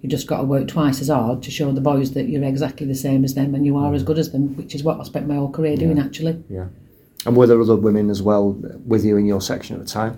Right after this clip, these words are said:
Speaker 1: There was, but a lot of the time I would be the only girl, uh, in a, in a particular section, something like that. And then obviously, 'cause I did thirty-two years, throughout the years I was promoted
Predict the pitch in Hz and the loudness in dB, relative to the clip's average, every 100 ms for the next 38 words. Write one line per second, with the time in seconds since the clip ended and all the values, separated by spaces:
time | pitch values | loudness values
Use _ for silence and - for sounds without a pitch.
0 | - 226 214 220 180 156 - 170 165 180 | -2 4 6 6 6 4 0 -2 2 2
1 | 175 175 175 170 180 147 135 151 147 151 | 2 -2 -2 0 2 2 4 4 4 2
2 | 143 151 151 147 143 147 135 131 131 - | 2 2 4 4 4 4 4 2 -2 -10
3 | - 135 131 131 139 135 131 - 139 - | -14 -4 -2 2 4 4 4 2 0 0
4 | 135 - 139 139 - 139 156 135 143 135 | -6 -6 -6 -6 -4 -2 -2 0 -2 0
5 | 135 139 135 131 131 139 135 147 147 135 | 0 4 6 4 0 -4 -6 -2 0 2
6 | 147 135 - 151 143 143 123 135 135 - | 2 0 -2 -2 2 2 4 2 0 -6
7 | - 151 139 143 139 139 131 127 127 131 | -2 0 0 2 4 6 6 4 0 -2
8 | - - 147 135 131 135 127 | -4 -2 2 2 2 0 -2